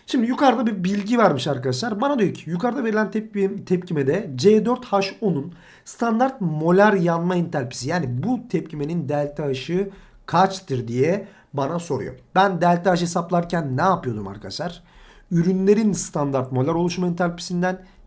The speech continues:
girenlerin standart molar oluşumu entalpisini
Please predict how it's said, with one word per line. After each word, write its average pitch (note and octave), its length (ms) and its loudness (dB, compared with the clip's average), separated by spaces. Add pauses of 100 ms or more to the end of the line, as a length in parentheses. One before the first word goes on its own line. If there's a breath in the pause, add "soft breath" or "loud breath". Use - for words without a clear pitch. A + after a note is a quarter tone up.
girenlerin E3 600 0
standart B2+ 520 -4
molar D3 220 -2
oluşumu A2+ 400 -6
entalpisini F3 840 -4